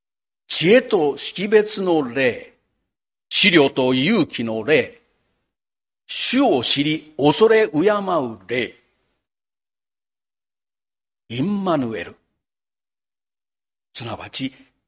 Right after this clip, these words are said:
神が私たちと共におられると呼ばれる御子イエス様には、主の霊がとどまっておられるというのです。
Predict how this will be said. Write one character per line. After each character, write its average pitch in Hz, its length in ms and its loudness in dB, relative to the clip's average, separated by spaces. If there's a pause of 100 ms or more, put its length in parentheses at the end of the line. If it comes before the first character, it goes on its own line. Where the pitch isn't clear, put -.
(220)
神 233 380 -2
が 180 240 -2
私 214 480 0
た 220 140 0
ち - 140 -14
と 185 140 0
共 180 320 -2
に 131 120 2
お 127 140 0
ら 175 140 4
れ 185 120 0
る 170 120 -6 (840)
と 143 160 0
呼 120 160 -2
ば 131 140 4
れ 131 100 4
る 131 180 -2
御 131 140 0
子 151 280 0
イ 110 180 -6
エ 175 60 2
ス - 120 0
様 104 240 -6
に 110 140 -14
は、 127 240 -8 (760)
主 - 340 0
の 262 240 2
霊 165 300 6
が 190 220 2
と - 160 -4
ど 208 120 4
ま 247 140 2
っ 262 180 -4
て 214 140 2
お 185 160 0
ら 185 100 0
れ 175 140 -6
る 156 80 -14
と - 200 -8
い 98 120 -12
う 92 80 -14
の 87 100 -14
で - 120 -20
す。 - 300 -10